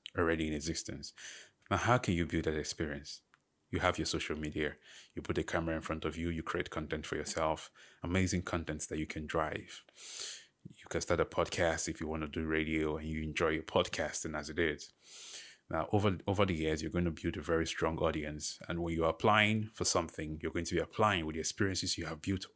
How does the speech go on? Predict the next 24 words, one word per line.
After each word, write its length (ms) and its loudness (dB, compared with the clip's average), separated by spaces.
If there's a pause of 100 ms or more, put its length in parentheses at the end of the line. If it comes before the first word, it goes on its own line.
(120)
over 240 6
the 100 4
years. 460 -2 (420)
So 100 -4
if 200 2
you 40 8
have 80 6
been 100 4
podcasting 580 4
for 80 4
the 80 2
past 260 2
four 220 4
years 320 2
and 100 -4
you 120 -2
have, 420 2
like, 400 -2 (260)
twelve 220 4
thousand 380 4
to 100 -8
thirteen 320 -6
thousand 320 2
subscribers 800 2